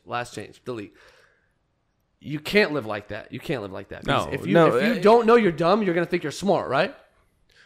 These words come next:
Speaker 2: I wouldn't say you think you're smart. More of just like a, you don't genuinely think you're stupid. Like, you, you,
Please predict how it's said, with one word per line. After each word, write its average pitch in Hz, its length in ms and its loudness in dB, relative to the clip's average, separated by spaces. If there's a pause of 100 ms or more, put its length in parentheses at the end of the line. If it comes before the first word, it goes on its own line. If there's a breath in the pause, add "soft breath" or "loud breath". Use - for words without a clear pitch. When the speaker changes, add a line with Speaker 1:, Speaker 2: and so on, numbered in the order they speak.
(160 soft breath)
Speaker 2:
I - 80 4
wouldn't 240 400 2
say - 240 2
you 175 220 0
think 156 300 -6
you're 147 100 0
smart. 143 500 0
More 180 240 0
of - 100 2
just 170 200 -2
like 160 180 2
a, 143 140 4
you 123 200 -4
don't 127 640 0
genuinely 135 460 0
think 131 240 -6
you're 107 80 -6
stupid. 98 520 -8 (360)
Like, 131 400 2
you, 175 180 2 (140)
you, 190 420 -2